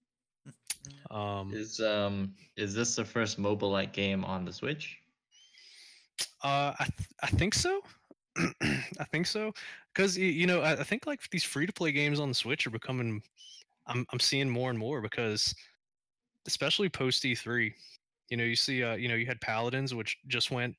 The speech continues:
Speaker 2: free to play on Switch. I think before, in between, like, now and E three, I think you had to pay, like, you had to pay some money, and that got you, like, the exact same experience, plus, like, a bunch of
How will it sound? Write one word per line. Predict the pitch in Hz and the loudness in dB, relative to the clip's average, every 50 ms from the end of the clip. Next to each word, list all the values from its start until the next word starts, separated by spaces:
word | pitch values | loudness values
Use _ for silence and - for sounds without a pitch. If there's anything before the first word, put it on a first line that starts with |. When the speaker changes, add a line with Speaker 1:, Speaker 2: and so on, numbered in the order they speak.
| _ - - | _ -12 -6
Speaker 2:
free | - 127 123 | -4 -4 -4
to | 123 | -4
play | - - 117 113 117 | -4 -4 -2 0 0
on | 117 117 117 | 0 0 -2
Switch. | - - - 113 117 - - | -2 -2 -2 -2 -2 -2 -2
I | 113 | -2
think | - 117 110 - | -4 -6 -6 -6
before, | - - - 117 113 117 113 110 | -10 -8 -6 -4 -2 -2 0 -2
in | 110 110 | -2 -4
between, | 117 - - 117 110 110 107 | -4 -4 -4 -2 -2 -4 -2
like, | 104 101 98 98 | -4 -4 -4 -2
now | 101 101 101 104 101 | -2 -2 -2 -2 -4
and | 98 101 | -4 -6
E | 101 98 | -6 -6
three, | - - 101 98 98 98 | -6 -6 -6 -4 -4 -6
I | 95 | -6
think | - 90 87 - 87 | -8 -10 -10 -6 -6
you | 87 | -6
had | 85 87 | -6 -6
to | - | -8
pay, | - - 90 92 | -8 -8 -10 -8
like, | - 95 - - - _ _ - | -8 -10 -10 -10 -12 _ _ -6
you | 113 | -6
had | 95 | -6
to | - | -4
pay | - 98 95 | -4 -4 -2
some | - - - 87 | -2 -4 -4 -6
money, | 87 87 92 92 92 92 - - _ _ _ - | -10 -10 -8 -6 -6 -8 -8 -12 _ _ _ -4
and | 98 98 98 95 98 98 - - - - - - - - - - - | -4 -2 -2 -4 -6 -8 -12 -14 -14 -14 -14 -14 -16 -16 -16 -8 -4
that | 117 113 104 | -2 -2 0
got | 104 107 101 101 - - | 0 0 0 2 2 2
you, | 113 104 | 0 0
like, | 101 101 - - | -2 -4 -4 -4
the | 104 | -4
exact | 98 98 101 98 98 - - | -4 -2 -2 -2 -2 -2 0
same | 117 110 104 104 | 0 -2 -2 -2
experience, | 98 - - - 101 101 98 98 98 95 - | -4 -6 -4 -4 -2 -2 -2 -4 -4 -6 -6
plus, | - 110 101 95 - 110 | -6 -4 -4 -4 -2 -4
like, | 101 95 - | -4 -6 -6
a | 98 | -8
bunch | 98 101 98 95 - | -8 -6 -2 -2 -2
of | 101 95 98 95 - - - | -2 -4 -6 -6 -6 -8 -8